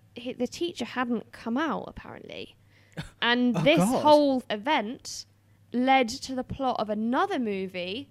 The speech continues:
Speaker 1: called In and Out, in which a gay teacher is outed in an Academy Awards speech.
Speaker 2: <laughs>
Speaker 1: So how did this film exist and we don't know about it?
Speaker 2: What?
Speaker 1: Yeah.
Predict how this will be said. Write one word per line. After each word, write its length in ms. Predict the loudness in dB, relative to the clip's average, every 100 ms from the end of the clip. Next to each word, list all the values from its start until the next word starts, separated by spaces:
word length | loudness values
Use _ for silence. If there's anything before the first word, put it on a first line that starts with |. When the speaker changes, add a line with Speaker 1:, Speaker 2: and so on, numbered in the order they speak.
| _
Speaker 1:
called 200 | -8 -6 -2
In 180 | 0 2
and 120 | 2
Out, 460 | 2 0 -2 -6 -10
in 120 | -6 -6
which 180 | -4
a 60 | -6
gay 360 | -4 -2 0 -2
teacher 440 | -4 -6 -6 -6
is 120 | -4
outed 600 | -2 -2 -4 -8 -6 -6
in 120 | -6 -8
an 80 |
Academy 500 | -8 -8 -10 -6 -6
Awards 360 | -6 -6 -6 -8
speech. 300 | -8 -8 -4 -4
Speaker 2:
<laughs> 40 | 0 0 0 -6 -8 -12 -12 -10
Speaker 1:
So 140 | -2 4
how 140 | 6
did 100 | 8
this 160 | 6 6
film 220 | 6 8
exist 240 | 8 2
and 80 | 4
we 60 | 4
don't 180 | 4 4
know 160 | 4
about 260 | 4 0 0
it? 160 | -2 -2
Speaker 2:
What? 640 | 4 8 8 6 2 -12 _ -12
Speaker 1:
Yeah. 240 | -6 -6